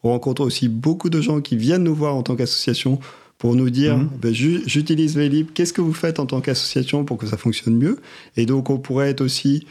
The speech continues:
Speaker 1: un relais et aussi un moyen d'expliquer aussi les difficultés. Et Smooth
Speaker 2: Mhm.
Speaker 1: and Go, euh,
Speaker 2: Oui.
Speaker 1: a eu des difficultés. Certaines sont légitimes, elles seraient entendables.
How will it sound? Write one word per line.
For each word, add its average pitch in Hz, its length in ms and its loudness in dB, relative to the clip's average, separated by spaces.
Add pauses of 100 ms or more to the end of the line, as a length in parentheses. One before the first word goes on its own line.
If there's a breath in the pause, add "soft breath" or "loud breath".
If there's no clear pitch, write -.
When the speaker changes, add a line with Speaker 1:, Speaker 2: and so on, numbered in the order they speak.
(300 loud breath)
Speaker 1:
un 131 100 2
relais 151 540 2
et 135 40 2
aussi 120 260 0
un 131 80 2
moyen 131 380 2
d'expliquer 123 540 -4
aussi 240 260 0
les 156 120 4
difficultés. 131 1200 0
Et 104 40 0
Smooth 127 280 2
Speaker 2:
Mhm. - 20 2
Speaker 1:
and 113 120 2
Go, 123 380 2
euh, 104 40 -4 (120)
Speaker 2:
Oui. 110 60 2 (200)
Speaker 1:
a 113 140 0
eu 107 80 0
des 120 120 2
difficultés. 202 640 0
Certaines 135 360 -2
sont 139 160 0
légitimes, 185 540 2
elles 135 80 0
seraient 120 260 -2
entendables. 170 680 -2